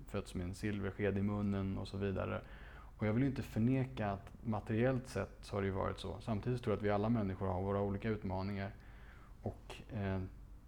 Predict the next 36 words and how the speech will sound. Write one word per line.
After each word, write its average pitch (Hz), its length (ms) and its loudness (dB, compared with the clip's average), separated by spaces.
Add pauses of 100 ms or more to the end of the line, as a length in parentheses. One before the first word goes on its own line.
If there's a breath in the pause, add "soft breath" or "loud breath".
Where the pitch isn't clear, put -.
(260)
innan 113 240 4
jag 123 100 6
då 113 60 6
avslutar 117 520 2
mitt 98 140 4
barn- 98 320 4
och 110 80 0
ungdomsdel 101 960 4
så 98 280 2 (1000)
vill 104 160 -2
jag 101 140 0
inte 107 160 -2
söka 110 280 0
sympati 104 640 2
nu, 95 340 2 (120)
eller 104 140 -2
empati. 110 720 2 (640 loud breath)
Eller 131 180 4
empati 151 440 6
är 117 40 8
kanske 107 200 0
det 101 120 4
jag 101 120 4
är 104 40 2
ute 104 180 0
efter - 140 -4
för - 80 -2
att 95 60 -2
försöka 104 240 -4
förklara 110 480 4
att - 220 -4 (1000 loud breath)
jag 131 260 6 (140)
tror 113 440 6
att - 200 0
alla 113 320 6
har, 98 320 6